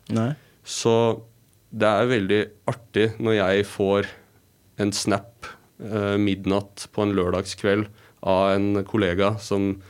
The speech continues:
Speaker 2: er ute på en fabrikk og, eh, og demonterer maskiner og va-, og vasker og hjelper kunden, og så skriver what it takes.
Speaker 1: Ja.
Speaker 2: Da tenker jeg, da har du, da har du lykkes da,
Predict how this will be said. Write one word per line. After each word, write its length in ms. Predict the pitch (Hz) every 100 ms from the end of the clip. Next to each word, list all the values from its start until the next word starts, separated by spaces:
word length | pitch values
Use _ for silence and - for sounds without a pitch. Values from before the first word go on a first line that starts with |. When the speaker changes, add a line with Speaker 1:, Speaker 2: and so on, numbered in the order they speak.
| - - _ -
Speaker 2:
er 160 | 107
ute 180 | 107 -
på 140 | 92 92
en 60 |
fabrikk 540 | 98 104 95 95 - -
og, 500 | 101 98 98 95 -
eh, 460 | 92 95 95 - - - -
og 200 | - 104
demonterer 600 | 101 90 92 90 92 95
maskiner 580 | 101 - 90 87 95 95
og 120 | 98
va-, 120 | 98 -
og 160 | 101
vasker 420 | 101 98 - - 98
og 80 |
hjelper 320 | 92 87 - 101
kunden, 380 | 104 87 92 98
og 120 | 101
så 240 | 98 98 95
skriver 540 | - - 90 90 95
what 240 | 87 90 107
it 120 | -
takes. 320 | 123 123 -
Speaker 1:
Ja. 220 | 120 120 117 - - -
Speaker 2:
Da 100 | 104
tenker 280 | 107 101 107
jeg, 60 |
da 80 | 101
har 160 | 101 101
du, 140 | 101
da 120 | 95 101
har 120 | 104
du 80 | 110
lykkes 400 | 107 - 98
da, 100 | -